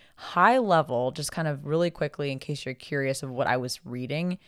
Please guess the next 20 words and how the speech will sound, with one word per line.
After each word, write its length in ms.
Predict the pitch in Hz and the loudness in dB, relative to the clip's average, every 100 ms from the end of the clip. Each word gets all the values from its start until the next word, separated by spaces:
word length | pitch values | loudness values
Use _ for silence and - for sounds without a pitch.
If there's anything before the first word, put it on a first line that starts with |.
| _ _ _ - | _ _ _ -2
apparently 480 | 175 160 196 226 226 | -2 0 0 0 -2
this 200 | 208 185 | -2 -2
was 200 | 170 156 | -4 -2
due 140 | 170 | -2
to 80 | 151 | -2
some 160 | 165 | -4
sort 160 | 151 151 | -2 -4
of 80 | - | -2
scheduling 320 | 156 147 151 | -2 0 -4
issues 380 | - 139 143 135 | -6 -8 -8 -8
for 140 | - 123 | -8 -10
Cloverworks. 880 | - 135 139 175 185 208 220 - - _ _ - | -2 -2 2 0 2 0 0 -8 -12 _ _ -4
I 100 | 170 | 0
think 160 | 202 | 2
they 120 | 262 | 4
were 200 | 247 - | 4 4
also 320 | 143 165 - 175 | 2 2 0 0
working 360 | 156 156 151 - | 0 -2 -6 -4
on 340 | 147 143 139 | -2 -2 -2
Horimiya 840 | 160 147 143 139 143 143 143 143 | -2 -2 -2 -2 0 2 2 0